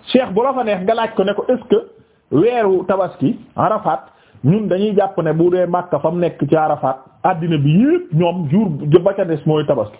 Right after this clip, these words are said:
Amul kenn ci ñoom ko naan le sii, dañ naan la non, non, li ko, déedéet, du loolu, ah. Voilà. Te ñàkk xam dëgg la, xam nga imaam al-Hafiz Ibn Hajar, eh, non, imaam Ibn Kathir rahimahullah ci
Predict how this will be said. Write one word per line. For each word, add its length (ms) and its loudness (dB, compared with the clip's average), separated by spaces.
Amul 280 0
kenn 260 0
ci 80 -2
ñoom 180 0
ko 80 0
naan 180 -2
le 80 2
sii, 280 0
dañ 140 2
naan 180 0
la 60 0
non, 180 -6
non, 240 0
li 80 -4
ko, 120 -18
déedéet, 320 2
du 140 4
loolu, 320 2
ah. 100 -8
Voilà. 320 2
Te 80 6
ñàkk 400 -2
xam 240 -2
dëgg 260 0
la, 80 0
xam 160 -2
nga 140 -2
imaam 280 0
al-Hafiz 400 0
Ibn 80 0
Hajar, 280 0
eh, 80 2
non, 240 0
imaam 260 0
Ibn 260 0
Kathir 320 0
rahimahullah 580 0
ci 140 -2